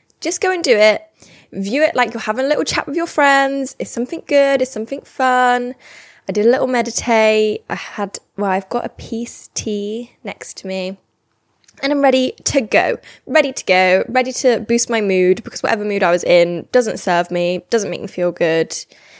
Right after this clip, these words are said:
doesn't feel like me. And here we are, ready to do the podcast. So how has your week been? I hope you guys have had a lovely week. My week, I will talk about at the end. This week's podcast, though,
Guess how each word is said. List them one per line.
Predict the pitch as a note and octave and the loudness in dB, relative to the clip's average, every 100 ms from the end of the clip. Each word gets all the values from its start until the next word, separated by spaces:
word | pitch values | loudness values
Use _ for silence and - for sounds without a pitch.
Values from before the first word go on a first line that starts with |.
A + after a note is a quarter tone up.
| _ - | _ -4
doesn't | G3+ A3 - | 0 2 0
feel | G#3+ F#3+ | 0 4
like | E3+ - G#3 | 4 0 -2
me. | F3+ D#3+ D#3+ E3 E3+ - - _ | -2 0 -2 -4 -8 -16 -20 _
And | F#3+ F#3+ F#3 F#3 F#3 F#3+ F#3 F#3 F#3+ - - - _ _ _ _ _ _ _ | -4 -2 0 -2 -2 -4 -6 -6 -6 -6 -8 -12 _ _ _ _ _ _ _
here | - B4 | -2 2
we | G#4 G#3 | 4 4
are, | D#3+ - - _ _ - G#4 | 2 0 -6 _ _ -10 -2
ready | G4+ F4+ | 0 2
to | D#4 | 0
do | - A3+ | -2 -2
the | |
podcast. | G#3 G#3 - F3+ E3 G3 - - | 0 0 0 0 0 -2 -6 -2
So | D4 C#4+ | 2 2
how | - F#4 | 2 0
has | G4+ | 2
your | F4 | 2
week | B3 - - | 0 -2 0
been? | G#3+ A3 A3 | 4 4 2
I | |
hope | B3 - | -2 -4
you | - | -2
guys | A3 G#3+ | 0 -2
have | - | -4
had | - G3 - | -2 -2 -2
a | F#3 | -2
lovely | F#3 F3 - | -2 -4 -4
week. | E3 D#3+ F3 - - - - - - - | -2 0 0 0 -6 -16 -20 -20 -20 -6
My | D#4+ E4+ | -2 0
week, | E4 E4 E4 - - _ | 0 -2 -4 -10 -20 _
I | A3 | 0
will | A3 | 0
talk | - G3 | -2 -4
about | F#3 - | -2 -2
at | - | -2
the | F3 | -2
end. | F3 F3+ F3 F3 - - - _ _ _ _ - | -2 -2 -6 -8 -8 -12 -20 _ _ _ _ 0
This | A4 - | 0 2
week's | G3+ - | -2 -2
podcast, | - F#3 - E3+ F#3 - | -4 -6 -4 -4 -4 -2
though, | F3+ E3+ E3+ | 2 4 4